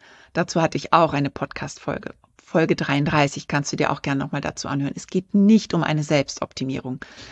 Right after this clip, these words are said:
Es geht wirklich drum, zu wissen, dass wir jetzt schon gut sind. Wir müssen uns nicht optimieren. Wir sind jetzt schon gut.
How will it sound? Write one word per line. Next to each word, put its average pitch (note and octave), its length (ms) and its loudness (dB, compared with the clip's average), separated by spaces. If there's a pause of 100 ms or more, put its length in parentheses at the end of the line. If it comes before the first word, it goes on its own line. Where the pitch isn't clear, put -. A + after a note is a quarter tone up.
(240)
Es - 180 -2
geht D#3 220 2
wirklich F3+ 380 2
drum, E3 400 6 (1000)
zu F3 180 4
wissen, F#3+ 320 6
dass D#3 220 0
wir D3+ 100 6
jetzt F#3+ 480 4
schon F3+ 220 6
gut F#3 260 8
sind. A3 340 2
Wir - 80 4
müssen F#3 300 6
uns E3+ 140 -2
nicht - 140 -2
optimieren. F3 500 4
Wir E3+ 100 8
sind G#3+ 320 6
jetzt F#3+ 340 2
schon E3+ 280 2
gut. G#3 360 4